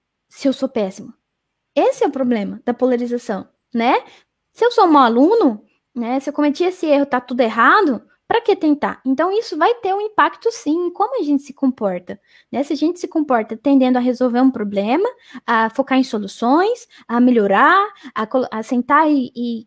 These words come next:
e anotar os meus erros de forma saudável, de forma que eu vou poder usar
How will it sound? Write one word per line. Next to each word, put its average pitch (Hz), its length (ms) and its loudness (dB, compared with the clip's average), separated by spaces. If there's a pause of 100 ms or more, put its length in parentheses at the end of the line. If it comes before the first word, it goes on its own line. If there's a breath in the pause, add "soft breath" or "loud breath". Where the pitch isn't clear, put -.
e 233 140 -4
anotar 262 360 2
os 262 80 -2
meus 254 280 2
erros 226 200 0
de 254 80 -2
forma 262 260 0
saudável, 226 500 -2
de - 80 -14
forma 254 200 -2
que 254 80 -6
eu 233 40 -6
vou 247 100 -2
poder 247 400 0 (420)
usar 233 380 0